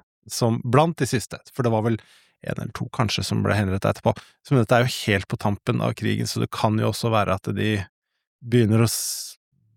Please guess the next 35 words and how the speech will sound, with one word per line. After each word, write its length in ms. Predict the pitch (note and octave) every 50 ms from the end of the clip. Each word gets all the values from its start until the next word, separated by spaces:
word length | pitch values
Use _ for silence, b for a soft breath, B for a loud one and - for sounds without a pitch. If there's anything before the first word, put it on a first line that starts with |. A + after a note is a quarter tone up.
| G#2 G2+ A2 A#2 - -
ane 460 | B2 B2+ B2 A#2+ A2 G2 F#2 G2 G#2
litt 160 | A2+ A#2 - B2
hvor 100 | A2+ A2+ G#2
det 80 | B2 A#2
går, 320 | A#2+ A#2+ B2+ C3+ C3+ B2
og 80 | A#2+ A#2
da 140 | A#2 A#2 A#2 A2+ -
kanskje 380 | - C3 G#2+ F#2+ - G#2+ G#2+
vi, 60 | A2 G#2 G#2 G#2+ G#2+ G2 -
er 140 | - G#2+ A2
det 60 | G#2
enklere 400 | A2+ A2+ F#2+ - - G2+ F#2+ G#2
å 20 | G#2
bare 220 | G#2+ G2 G2+ G2+ F#2 - _ _ _ _ _ _ _ _ _ _ _
dumpe 640 | - B2 A2 B2+ A#2 G2+ - - G2+ G2 G2+ G#2 G2+ - _ -
ting 260 | - A#2+ A2+ A2 G#2+
ned 160 | G#2 G#2+ - - -
på, 80 | - G#2 G2+ G2+ G#2 G#2 G#2+ G#2+
øh, 240 | G#2+ G#2 G#2 G#2+ G#2 G2+
fjord-, 320 | - - A#2 G#2+ G#2 F#2+ A2 -
fjordbånd 520 | - C3+ A2+ G#2 G2 G2+ G#2+ G#2+ B2+ A#2+
som 260 | - C#3 B2 A#2 A#2 A2+
er 140 | G2 A2+ G#2+ A2+
litt 120 | G#2+ -
vanskeligere 440 | A#2 A2 G#2+ - - G#2 G2+ G#2 G#2
å 40 | -
komme 200 | A#2+ G#2+ F#2+ -
til, 300 | - A2+ A2 A2 A2+ G#2+ - -
og, 680 | A2+ A#2 G#2+ G#2+ A2 A2+ A2+ A2 A2 A2+ A2+ A2+ A2 A2
enn 400 | A#2 A2+ A2 A2 A2 A2+ A2 - - -
å 320 | - G#2+ G#2 G2+ G#2 G2+ -
grave 360 | - G#2+ A#2 A#2 A2 G2+ G2 G2
det 60 | F#2 F#2+
ned 160 | G2+ G#2 G#2 - -
på 160 | - A2+ G#2+